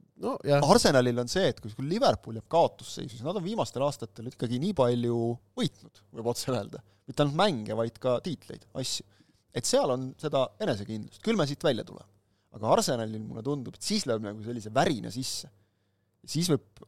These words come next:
Speaker 2: nagu me teame, see lumepall hakata väga kiiresti
Speaker 1: Ja,
Speaker 2: veerema.
Speaker 1: aga
Speaker 2: Ja
Speaker 1: Arsenal
Speaker 2: Arsenali
Speaker 1: a-,
Speaker 2: puhul muidugi üks väga oluline asi minu meelest on see, et, äh, Bukayo Saka kuue väravaga, parim väravakütt.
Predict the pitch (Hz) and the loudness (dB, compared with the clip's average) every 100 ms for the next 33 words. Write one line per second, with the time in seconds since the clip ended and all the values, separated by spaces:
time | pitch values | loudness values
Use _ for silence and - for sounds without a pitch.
0 | - 120 123 120 127 123 110 120 127 113 | -6 -2 0 6 6 6 0 2 4 6
1 | 113 120 123 123 135 123 123 107 - 123 | 4 2 2 4 4 6 4 4 2 4
2 | 113 113 139 - - 143 170 147 143 143 | 6 6 8 10 10 10 8 4 4 -2
3 | 143 160 - 190 196 175 135 127 160 143 | -2 -4 0 2 6 4 2 -2 -4 -6
4 | 131 110 - 113 185 120 - _ - 113 | -8 -8 -10 -4 -2 -2 -4 _ -4 0
5 | 113 110 - _ _ _ _ _ - 151 | 2 0 -4 _ _ _ _ _ -6 0
6 | 175 135 165 - 110 143 127 151 160 113 | 0 2 2 2 -2 2 4 6 4 4
7 | 107 110 107 - _ _ _ 135 147 120 | 0 -4 -6 -12 _ _ _ 0 2 4
8 | 180 127 107 110 _ | 4 2 -2 -6 _